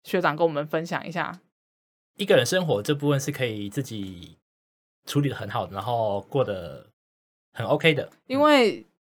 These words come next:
Speaker 1: 跟大家说明一下，他现在就是一个人住，他觉得很开心。
Speaker 2: 对，我，<laughs> 我目前是一个人住，没错。
Speaker 1: 嗯，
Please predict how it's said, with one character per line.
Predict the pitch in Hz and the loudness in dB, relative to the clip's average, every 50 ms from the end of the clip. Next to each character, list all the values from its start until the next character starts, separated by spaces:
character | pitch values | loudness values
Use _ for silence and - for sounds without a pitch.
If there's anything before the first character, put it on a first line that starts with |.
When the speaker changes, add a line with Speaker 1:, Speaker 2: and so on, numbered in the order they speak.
| - - - | -20 -4 2
Speaker 1:
跟 | - 254 254 | 2 4 6
大 | 247 226 233 240 | 8 8 8 8
家 | 233 226 | 8 6
说 | - - - - 233 | -2 -2 4 6 6
明 | 226 220 202 175 170 | 6 6 2 0 0
一 | |
下， | 175 - 220 196 170 165 | 0 2 4 4 4 4
他 | - - 226 | 6 4 6
现 | 233 294 | 8 10
在 | 233 226 | 8 10
就 | 220 240 | 10 8
是 | 240 240 | 8 8
一 | 240 233 | 4 4
个 | 180 233 | 6 8
人 | 190 220 208 180 180 | 8 8 6 6 4
住， | - - 233 190 180 | 4 6 6 6 8
他 | 208 240 247 | 10 10 10
觉 | 254 247 208 | 10 10 6
得 | 196 | 8
很 | 214 190 160 | 8 8 8
开 | 135 117 113 - | 8 8 8 8
心。 | 262 - - 226 202 - 269 - | 6 6 6 6 6 6 4 6
Speaker 2:
对， | - 370 466 | 10 8 8
我， | - - - | 10 10 10
<laughs> | 466 | 10
我 | - | 10
目 | 190 214 - - | 12 10 10 10
前 | 208 - 180 180 170 | 10 10 8 8 8
是 | - 196 | 8 6
一 | 190 190 | 4 6
个 | 175 156 | 6 6
人 | 139 123 135 | 4 4 2
住， | - 185 160 143 | 2 2 2 2
没 | 127 123 117 | 2 0 -2
错。 | 117 - - 143 117 110 113 117 117 _ _ - | -4 -2 0 0 0 0 -2 -4 -6 _ _ -2
Speaker 1:
嗯， | - 294 285 247 190 165 160 | 2 4 4 6 4 2 0